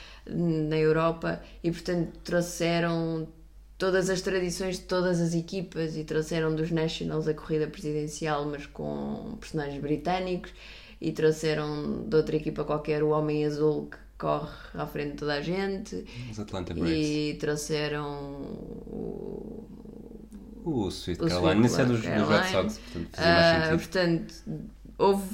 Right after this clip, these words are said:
Speaker 1: aqui montes de
Speaker 2: Eles tentaram fazer o, não, não sei, desculpa, está-me a faltar a palavra em português, um showcase do que é que era o beisebol,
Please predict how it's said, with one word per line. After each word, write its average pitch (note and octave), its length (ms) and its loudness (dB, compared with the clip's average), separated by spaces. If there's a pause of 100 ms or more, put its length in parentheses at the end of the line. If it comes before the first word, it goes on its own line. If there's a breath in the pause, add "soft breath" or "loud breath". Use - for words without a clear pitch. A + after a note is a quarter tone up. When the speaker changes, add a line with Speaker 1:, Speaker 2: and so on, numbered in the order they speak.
(240)
Speaker 1:
aqui F#3+ 300 0
montes F#3+ 420 -4
de F3 580 -2 (440)
Speaker 2:
Eles G#2+ 140 0
tentaram A2+ 280 4
fazer G#2+ 400 2
o, F#2+ 440 0
não, F#2+ 240 0
não F#2 260 -6
sei, F2+ 180 -6
desculpa, - 340 -12
está-me E2 240 -4
a - 20 -4
faltar E2 300 -8
a - 20 -6
palavra D#2 280 -4
em - 20 -6
português, D#2 520 -6
um F2 300 0
showcase F2+ 840 0
do F2+ 160 -2
que E2+ 100 -4
é F2 40 -2
que F2+ 100 -4
era F2 100 2
o E2 40 0
beisebol, E2+ 560 -2